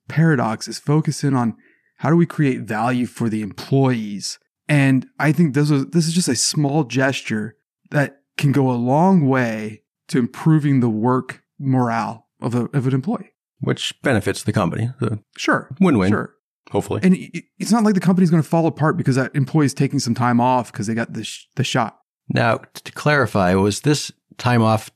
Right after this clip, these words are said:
Speaker 2: to take the, to get the shot? Or is it, 'cause I know some people after they get the, especially the second dose, have a,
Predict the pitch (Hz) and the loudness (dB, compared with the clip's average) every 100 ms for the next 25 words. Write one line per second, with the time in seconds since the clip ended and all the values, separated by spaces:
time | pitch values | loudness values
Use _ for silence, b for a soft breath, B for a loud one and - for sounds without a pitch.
0 | - - - 117 117 - 120 - - 98 | -14 -12 -2 -2 -2 -8 -10 -10 -4 -2
1 | 98 - - 67 69 - b b b 113 | 0 -2 -2 -2 -2 -4 b b b 0
2 | 113 107 95 98 - _ - - 110 101 | 2 2 2 0 -2 _ -14 -2 2 4
3 | 101 92 113 101 110 101 98 95 95 101 | 2 2 0 2 0 2 2 2 2 0
4 | 92 90 87 - 87 - - 107 104 95 | 0 -2 -4 -2 -2 -4 -2 0 2 0
5 | 90 104 92 92 95 90 - - - - | 0 0 2 2 2 0 -2 -8 -10 -12
6 | _ _ - 101 92 90 | _ _ -4 0 0 0